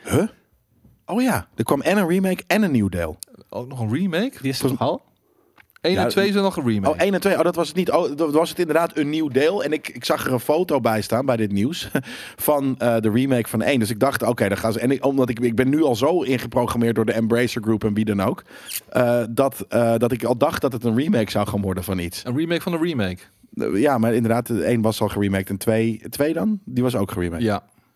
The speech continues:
Speaker 1: Ja?
Speaker 2: Nee, wacht
Speaker 1: Nee,
Speaker 2: even. Twee,
Speaker 1: waarom?
Speaker 2: twee is
Speaker 1: Twee niet.
Speaker 2: geremasterd.
Speaker 1: Precies. Dat was nog
Speaker 2: En
Speaker 1: crap.
Speaker 2: dat was b-, zeer matig.
Speaker 1: En één was tof. Dus ik dacht dat de volgende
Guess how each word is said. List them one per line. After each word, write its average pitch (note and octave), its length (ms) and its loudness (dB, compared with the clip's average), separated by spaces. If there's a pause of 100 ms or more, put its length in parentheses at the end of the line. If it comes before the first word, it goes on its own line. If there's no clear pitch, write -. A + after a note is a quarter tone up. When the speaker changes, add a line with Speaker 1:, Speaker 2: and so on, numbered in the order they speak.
(120)
Speaker 1:
Ja? E3+ 360 0
Speaker 2:
Nee, F#3 240 2
wacht G#3 120 0
Speaker 1:
Nee, E3 60 0
Speaker 2:
even. B2+ 120 -2
Twee, - 160 0
Speaker 1:
waarom? G#3+ 180 0
Speaker 2:
twee G#3+ 140 2
is G3+ 80 0
Speaker 1:
Twee C#3 140 2
niet. - 100 2
Speaker 2:
geremasterd. D3 720 -2
Speaker 1:
Precies. - 580 -2
Dat D#3 240 0
was C3 140 0
nog A#2 100 0
Speaker 2:
En B2+ 80 -4
Speaker 1:
crap. B2+ 340 0
Speaker 2:
dat C3+ 180 0
was B2 300 -6 (100)
b-, A2 100 -12
zeer B2 440 -2
matig. G2 320 0
Speaker 1:
En C#3 60 2
één D#3+ 240 2
was D3+ 180 0
tof. B2+ 200 2
Dus G#2 140 -4
ik A2 100 -2
dacht - 280 0
dat C#3+ 240 0
de A#2 260 -2
volgende D#3 440 2